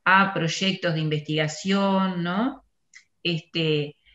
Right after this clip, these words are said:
sobre todo en, en ese aspecto, este, los, los pueden orientar mucho más porque va a ser quien dirija esos planes de trabajo de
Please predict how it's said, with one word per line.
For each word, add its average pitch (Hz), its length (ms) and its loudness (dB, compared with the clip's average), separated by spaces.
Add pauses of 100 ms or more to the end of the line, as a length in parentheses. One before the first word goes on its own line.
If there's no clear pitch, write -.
(300)
sobre 170 340 0
todo 226 320 6
en, - 180 2
en 185 220 -2
ese 220 240 0
aspecto, 196 840 -2
este, 151 300 -6
los, 143 720 -6
los 147 240 -6
pueden 180 240 0
orientar 160 720 0 (300)
mucho 160 280 -4
más 220 280 4
porque 156 200 -2
va 147 120 -2
a 147 40 -2
ser 147 220 -6
quien 151 160 -4
dirija 147 360 -4
esos 147 220 -8
planes 151 320 -2
de 147 120 -4
trabajo 151 560 -2
de 147 280 -6